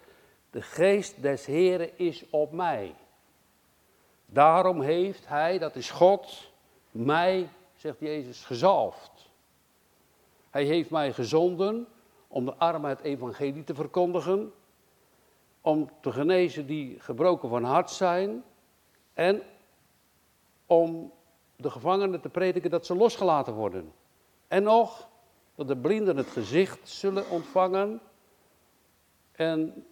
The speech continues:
de verslagenen heen te zenden in vrijheid." En dan precies midden in dat vers stopt hij, maar het vers is nog niet af, want als je dat verder zou lezen staat er,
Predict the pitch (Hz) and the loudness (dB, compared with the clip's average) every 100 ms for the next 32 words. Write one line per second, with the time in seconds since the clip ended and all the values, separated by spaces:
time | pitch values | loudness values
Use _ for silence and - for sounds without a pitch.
0 | _ 117 143 139 120 120 - 180 202 220 | _ -6 0 2 2 -6 0 6 8 6
1 | 196 165 123 135 190 233 214 170 196 190 | 4 -2 0 2 2 2 -6 -2 0 0
2 | 185 - 170 143 165 147 123 95 80 - | -2 2 0 2 0 2 0 -2 -6 -10
3 | - _ _ _ _ _ _ _ _ _ | -20 _ _ _ _ _ _ _ _ _
4 | - 147 156 151 - 147 - 226 165 214 | -6 0 0 0 -6 -12 -6 -6 -2 -2
5 | 196 185 147 - 165 139 - 220 226 226 | 0 0 0 -2 -6 -6 -2 2 2 0
6 | 240 262 269 - - - 151 - 185 156 | -8 -8 -8 -14 -20 -10 -10 -6 -4 -4
7 | 143 135 131 113 - 180 214 185 180 135 | -4 -6 -6 -6 -6 -2 -2 -2 -8 -10
8 | 131 123 - 180 165 135 127 156 160 139 | -6 -8 -4 -4 -4 -6 -4 -2 -4 -8
9 | - 147 143 143 | -2 -2 -2 -6